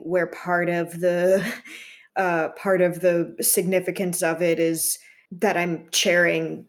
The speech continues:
something bad that happened to me, uh, that I'm, you know, that it, it's functioning as a piece of representation. And then does that lead readers to judge it by standards that are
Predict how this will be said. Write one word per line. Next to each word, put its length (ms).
something 640
bad 320
that 120
happened 400
to 100
me, 480
uh, 540
that 240
I'm, 480
you 180
know, 160
that 160
it, 140
it's 220
functioning 640
as 300
a 60
piece 420
of 340
representation. 1400
And 140
then 160
does 220
that 320
lead 460
readers 800
to 220
judge 360
it 160
by 140
standards 800
that 320
are 500